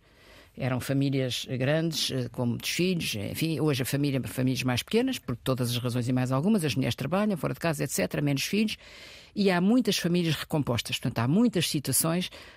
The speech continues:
de pessoas que, eh, refizeram a sua vida com outra, outra composição familiar e depois acontece, as crianças dessas famílias recompostas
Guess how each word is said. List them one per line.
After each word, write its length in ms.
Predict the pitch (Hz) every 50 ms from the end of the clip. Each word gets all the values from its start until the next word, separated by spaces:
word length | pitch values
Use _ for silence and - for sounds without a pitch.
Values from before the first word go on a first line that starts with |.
| - -
de 140 | 147 139 165
pessoas 500 | - - - - 180 185 202 208 - -
que, 340 | - - 180 190 214 220 190 - - - - -
eh, 180 | - - 156 - 143 139 - 151
refizeram 520 | - - - - - 156 135 151 139 143
a 60 | 143
sua 160 | - - 160 143
vida 320 | 123 190 233 247 247 240
com 280 | - - 165 156 143 143
outra, 460 | 147 151 156 147 147 147 - 139 139 -
outra 260 | - 151 156 - 135
composição 460 | - - 147 127 - 131 - - 143
familiar 500 | - - 151 147 151 156 160 180 202 220 - - - - - - - -
e 140 | - 185 208
depois 340 | 180 - - - 233 208 208
acontece, 580 | 214 - - 214 - - 180 160 143 135 - 160
as 120 | 151 -
crianças 500 | - 190 196 214 233 247 233 - 190 170
dessas 300 | 156 165 147 - 139 -
famílias 340 | - 147 151 143 143 135 -
recompostas 760 | - - - 131 - - 139 120 - - - - - -